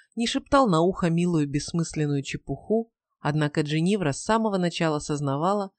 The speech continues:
что получит взамен. Мужчину, способного защитить ее от скандала, мужчину, о котором нельзя сказать, что он совсем к ней безразличен, мужчину, готового со всей серьезностью взять на себя ответственность за семью.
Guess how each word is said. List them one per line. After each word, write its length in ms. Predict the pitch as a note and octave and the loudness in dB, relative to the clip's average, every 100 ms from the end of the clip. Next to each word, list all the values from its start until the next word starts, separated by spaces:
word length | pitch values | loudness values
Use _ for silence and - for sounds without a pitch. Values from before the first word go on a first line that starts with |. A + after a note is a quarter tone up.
| _ | _
что 360 | - - E3+ F#3+ | -14 -2 0 2
получит 520 | - C#3 C#3 C3 C3+ | 2 2 2 -2 -6
взамен. 540 | C3+ D3+ D3+ C#3 B2 - _ _ _ - | -4 -2 0 -2 -6 -12 _ _ _ -4
Мужчину, 680 | G3+ C4+ - F#3 E3 E3 - _ | 0 0 0 0 0 0 -6 _
способного 560 | F#3 F3+ A#3+ A3+ G#3+ | 0 2 2 4 4
защитить 560 | F3 F3+ - F3+ F#3+ - | 4 2 0 -4 -6 -2
ее 240 | F3+ F3+ | 2 4
от 180 | - - | 2 0
скандала, 760 | - - E3 E3 D#3+ C#3 A#2+ - _ _ | -4 0 2 4 4 2 -2 -8 _ _
мужчину, 680 | E3+ E3 - G#3+ A#3 F3 - - | -2 0 -2 -2 0 0 -4 -8
о 100 | - | -2
котором 440 | F#3 G#3+ - C4 A#3 | 0 0 2 2 2
нельзя 360 | C4 A3+ E3 C3+ | 2 2 2 2
сказать, 420 | - D3+ D3 C3+ | 0 -2 0 -2
что 160 | - D3+ | -2 -4
он 80 | |
совсем 420 | D3 D#3 - F#3+ G3 | -2 -4 -2 -4 -4
к 100 | E3+ | -2
ней 180 | D#3 | -2
безразличен, 840 | C#3+ D3 D#3 D#3+ F3 E3 - A2+ D3 _ _ _ _ | -2 -2 0 0 -2 -4 -4 -8 -10 _ _ _ _
мужчину, 540 | E3 D#3 C#3 - A#3 F3+ | -2 0 0 0 0 2
готового 560 | D#3+ B3 B3 G#3+ G3+ - | 2 2 2 2 0 -4
со 180 | - D#3 | -6 -4
всей 220 | - C4 | -6 -6
серьезностью 840 | - F#3+ E3+ D3+ D3 D3 D3 D3+ | 0 0 2 2 0 -2 -6 -8
взять 280 | C#3+ D#3 E3+ | -2 -2 -2
на 100 | D3+ | -4
себя 300 | - D3 D3 | -4 -2 -2
ответственность 840 | - C#3 D3 D3 - D#3+ D3+ C#3 | -2 -6 -6 -6 -6 -6 -6 -4
за 100 | D#3 | -6
семью. 500 | D3 - D3+ B2+ B2 | -4 -4 -4 -4 -6